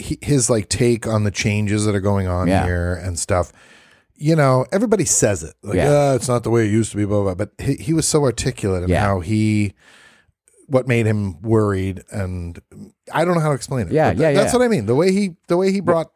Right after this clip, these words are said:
Speaker 1: his opinion
Speaker 2: and
Speaker 1: to light was very well done.
Speaker 2: And the fact that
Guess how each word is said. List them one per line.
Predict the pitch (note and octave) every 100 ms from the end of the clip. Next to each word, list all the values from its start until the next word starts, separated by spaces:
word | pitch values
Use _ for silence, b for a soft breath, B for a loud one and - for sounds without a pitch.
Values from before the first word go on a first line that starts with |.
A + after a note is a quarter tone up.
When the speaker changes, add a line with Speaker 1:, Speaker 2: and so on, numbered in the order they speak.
| _
Speaker 1:
his | - D3 C3+
opinion | C3 C#3+ B2+ A#2
Speaker 2:
and | C#3+
Speaker 1:
to | A2+
light | A2 G#2 F2+ -
was | G2 F#2+
very | A2+ G#2+
well | G2+ G2 F#2
done. | F2+ D#2+ D2 C#2+ _
Speaker 2:
And | B2 D3 E3+
the |
fact | C3+ G#2 G2+ -
that | A2